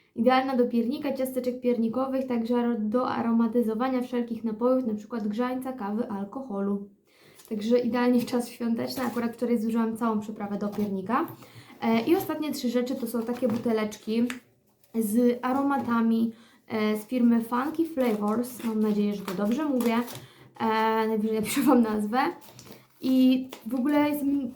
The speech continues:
bardzo duży wybór tych aromatów. Są słodkie i słone. E, i w ogóle z tego, co wiem, są one bardzo wydajne i intensywne. Na przykład właśnie czy do babeczek, czy do ciastek, czy do ciast,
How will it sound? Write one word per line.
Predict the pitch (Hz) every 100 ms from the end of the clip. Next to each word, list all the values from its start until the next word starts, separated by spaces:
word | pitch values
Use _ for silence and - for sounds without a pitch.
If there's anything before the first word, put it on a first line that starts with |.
| -
bardzo | - 302 320
duży | 302 302
wybór | 269 311 277 -
tych | 226 208
aromatów. | 233 254 240 202 185 214 214
Są | - 262 254
słodkie | - 240 233 233 - 277
i | - 262
słone. | 262 - 220 214 196 214 294 - - - - - - -
E, | 233 240 233 262
i |
w | 254
ogóle | 269 285 285
z |
tego, | 320 330
co | 311
wiem, | 220 240 262
są | 254 262
one | 262 233
bardzo | 233 247 277 302
wydajne | 294 247 254 262 262
i | 240
intensywne. | 247 240 254 240 214 202 208 202 214 - _ _ - -
Na | 254
przykład | 262 285 277
właśnie | 269 254 240 208 208 -
czy | 254
do | 220 240 233
babeczek, | 220 247 220 220 220 220 214
czy | 214 -
do | 226 262
ciastek, | 262 240 240 233 220 214
czy | -
do | 240 277
ciast, | - 254 240 240 -